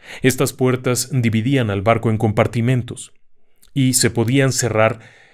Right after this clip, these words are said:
de forma remota y muy rápidamente.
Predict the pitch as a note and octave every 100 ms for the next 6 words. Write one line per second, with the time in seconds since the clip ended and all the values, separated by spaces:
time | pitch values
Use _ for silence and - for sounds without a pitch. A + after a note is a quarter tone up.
0 | _ - - - C3+ A#2+ A#2 C#3 C3 B2+
1 | G#2+ G#2 G#2 B2+ C3 A#2+ - - - -
2 | C#3+ B2+ D3+ D3 A2 G#2 G2+ F#2 F#2 F2+
3 | F2+ -